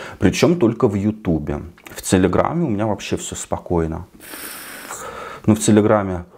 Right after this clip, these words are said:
аудитория другая просто. Поймите это. В Телеграме вообще классно. Подписывайтесь на мой Телеграмчик. У меня там классно, весело. И никакой тупости в комментах. Только одни умности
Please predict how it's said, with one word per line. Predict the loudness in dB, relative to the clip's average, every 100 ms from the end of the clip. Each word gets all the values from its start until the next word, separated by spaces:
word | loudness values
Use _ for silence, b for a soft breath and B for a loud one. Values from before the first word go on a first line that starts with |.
| B B B B B _ _ _ _ _ _ _ _ -2
аудитория | 2 4 2 0 2 4 2
другая | 0 -4 -2 -4 -4 -10 -4
просто. | 0 0 -2 -10 -12 -12 B B B -16 -20 _ _
Поймите | 0 2 2 0 -6 -6 -4
это. | -2
В | 0
Телеграме | 2 4 4 2 -2
вообще | -4 -4 -8
классно. | -4 -4 -4 -6
Подписывайтесь | -4 -4 -2 -6 -4 -6 -2
на | 0
мой | 0 -2
Телеграмчик. | -2 0 2 2 -2 -4
У |
меня | -2 0
там | -2
классно, | 2 2 2 -2 -2
весело. | 0 -2 -2 0 0 B B B 2
И |
никакой | 4 4 4 2
тупости | 0 -2 -4 -6 -6 -10
в | -4
комментах. | -2 -2 -4 -6
Только | 2 2 4 0
одни | 0 0 -2 -4 B B B
умности | 0 0 -2 -6 -8 -6 -6